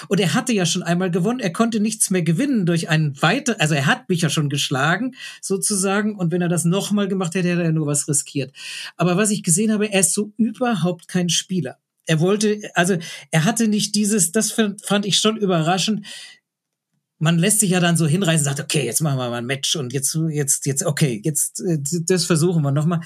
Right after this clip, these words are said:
Und das ist bei ihm gar nicht so der Fall. Er ist sozusagen, er ist so ein Minimalist, das brauchte er nicht mehr. Er hatte mich ja geschlagen. Warum sollte er noch mal gegen mich spielen? Er hat die Fotos gemacht und das war's.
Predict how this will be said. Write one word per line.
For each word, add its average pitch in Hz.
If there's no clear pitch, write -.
Und 180
das 220
ist 269
bei 226
ihm 233
gar 233
nicht 247
so 233
der 208
Fall. 143
Er 202
ist -
sozusagen, 196
er 160
ist 165
so 160
ein 196
Minimalist, 196
das -
brauchte 196
er 208
nicht 214
mehr. 196
Er 156
hatte 196
mich 120
ja 143
geschlagen. 165
Warum 170
sollte 170
er 170
noch 165
mal 165
gegen 160
mich 147
spielen? 226
Er 165
hat 160
die 156
Fotos 175
gemacht 170
und 170
das 165
war's. -